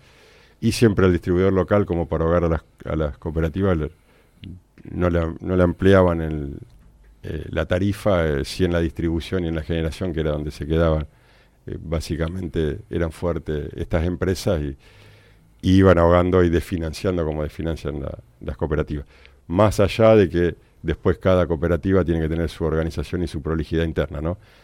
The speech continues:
Si le sumamos a esta falta de tarifa, eh, una desorganización y,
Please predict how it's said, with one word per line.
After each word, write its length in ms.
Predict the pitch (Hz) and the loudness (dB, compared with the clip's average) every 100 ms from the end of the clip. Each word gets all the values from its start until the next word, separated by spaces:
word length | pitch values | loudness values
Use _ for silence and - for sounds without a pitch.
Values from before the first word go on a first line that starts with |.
| _ | _
Si 260 | - - 82 | -20 -6 -2
le 100 | 78 | -2
sumamos 680 | - 78 90 101 92 85 - _ _ _ _ _ _ - | -4 -2 0 2 2 -2 -4 _ _ _ _ _ _ -6
a 180 | 87 87 | 2 4
esta 540 | 104 - - 92 90 | 4 4 4 6 6
falta 580 | 82 - 95 92 - 90 | 2 2 4 4 2 0
de 220 | 90 85 | 2 -2
tarifa, 600 | 80 92 101 - 80 73 - _ | -2 0 0 -2 -4 -4 -6 _
eh, 320 | 85 82 80 78 | -6 -2 -2 -2
una 200 | 82 82 | -2 -2
desorganización 880 | 76 80 80 82 80 80 - 87 82 | -2 -4 -4 -4 -4 -6 -4 -2 -2
y, 340 | 78 76 - | -4 -6 -8